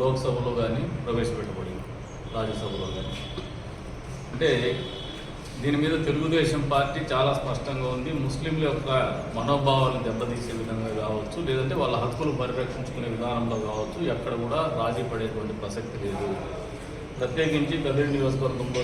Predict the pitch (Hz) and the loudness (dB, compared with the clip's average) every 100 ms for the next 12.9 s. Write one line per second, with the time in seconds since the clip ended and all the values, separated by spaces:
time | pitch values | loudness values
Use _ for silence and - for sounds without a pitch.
0 | 117 113 - 120 120 170 - - - - | 0 0 0 0 0 0 -2 -6 -8 -8
1 | - - - - - 123 135 135 143 151 | -8 -8 -10 -8 0 4 8 10 10 10
2 | 151 143 - 131 127 156 156 - - 131 | 8 6 2 2 0 -2 -4 -6 -4 0
3 | 131 135 139 151 147 131 117 120 123 127 | 4 4 4 6 4 4 2 2 2 4
4 | 127 110 117 117 - 135 123 143 120 131 | 4 2 0 2 2 2 6 6 6 2
5 | 117 113 117 - - 127 135 131 117 117 | 0 2 2 2 4 4 4 4 4 2
6 | 117 117 110 104 117 117 - - 131 - | 0 0 -2 -4 -4 -4 -4 -4 -4 -4
7 | - - - - - - - 117 117 139 | -6 -8 -10 -10 -10 -10 -6 -2 0 2
8 | 139 143 139 127 117 120 117 127 127 117 | 4 6 6 4 2 0 0 -2 0 2
9 | 120 139 175 180 - - - - - 123 | 2 2 0 -2 -8 -10 -12 -10 0 4
10 | 131 131 127 131 123 120 123 120 117 117 | 4 2 0 0 2 2 2 2 2 2
11 | 113 117 131 110 113 117 135 113 110 110 | 2 0 0 -2 -2 0 0 0 2 2
12 | 113 - 113 110 110 - 113 - | 2 0 0 0 2 2 4 6